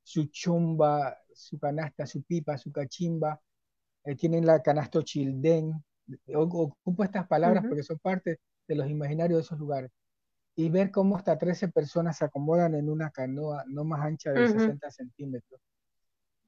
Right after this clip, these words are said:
Speaker 1: y es
Speaker 2: Sí.
Speaker 1: espectacular el lenguaje que la gente usa, cómo van riendo a pesar de lo duro del trabajo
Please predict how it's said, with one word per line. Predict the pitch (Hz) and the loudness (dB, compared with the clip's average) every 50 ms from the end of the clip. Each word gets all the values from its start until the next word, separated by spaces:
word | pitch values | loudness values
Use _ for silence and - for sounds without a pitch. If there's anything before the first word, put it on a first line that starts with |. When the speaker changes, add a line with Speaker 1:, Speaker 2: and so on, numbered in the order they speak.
| _ - - | _ -14 -6
Speaker 1:
y | - 147 | -2 2
es | 156 - | 4 4
Speaker 2:
Sí. | |
Speaker 1:
espectacular | - 214 - - - 156 143 - - 139 135 143 143 135 131 131 | 4 4 2 0 -2 -2 -6 -6 -2 -2 0 2 2 2 2 2
el | 131 131 | 2 0
lenguaje | 127 131 139 139 156 156 160 165 | 0 -2 -2 -2 -2 -2 -2 -2
que | 156 156 | -2 -2
la | 143 139 | -2 -2
gente | 135 143 135 - 139 131 | -2 -4 -4 -2 0 0
usa, | 135 139 139 131 - - 135 127 123 123 | 0 0 0 -4 -6 -6 -6 -6 -6 -8
cómo | - 151 151 151 | -6 -4 -2 0
van | 147 156 156 151 | 0 0 0 0
riendo | 147 151 151 156 180 208 196 170 151 147 143 | 0 0 2 2 2 2 2 2 2 2 2
a | 135 | 0
pesar | 139 139 127 - 156 151 151 | 0 -4 -8 -6 -6 -4 -2
de | 156 151 | 0 0
lo | 147 143 139 | 0 0 -2
duro | 135 160 196 214 185 156 | 0 0 0 2 2 2
del | 143 143 127 | 0 -2 -4
trabajo | - 131 127 127 123 120 117 - _ | -8 -8 -8 -8 -8 -10 -12 -16 _